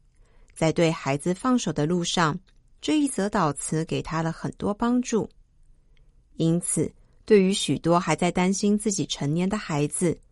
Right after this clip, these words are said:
或者无法信任孩子，不能对孩子放手的父母，她都推荐念这一则祷文，让他们能从中找到新的方向。这篇祷词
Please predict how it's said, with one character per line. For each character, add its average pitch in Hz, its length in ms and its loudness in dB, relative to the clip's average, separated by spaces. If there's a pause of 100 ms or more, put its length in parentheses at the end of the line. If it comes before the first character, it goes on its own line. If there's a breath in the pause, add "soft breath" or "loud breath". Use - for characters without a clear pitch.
(400)
或 - 180 2
者 254 160 4
无 180 140 2
法 196 240 0
信 226 260 2
任 208 160 2
孩 151 320 0
子， 170 280 0 (460)
不 208 120 4
能 165 160 6
对 170 200 6
孩 156 240 0
子 165 160 -2
放 226 240 0
手 175 180 -2
的 135 100 -4
父 262 300 2
母， 175 280 4 (600)
她 180 120 2
都 170 160 2
推 175 280 0
荐 175 240 2
念 165 220 2
这 220 140 0
一 226 100 2
则 143 220 -2
祷 143 220 -2
文， 139 420 -4 (760)
让 170 260 4
他 180 120 -4
们 165 180 4
能 147 200 0
从 147 300 -2
中 220 220 2
找 151 160 -2
到 139 180 -2
新 254 260 0
的 214 100 0
方 175 240 0
向。 175 300 -2 (1300)
这 320 160 0
篇 320 220 0
祷 151 240 2
词 147 420 0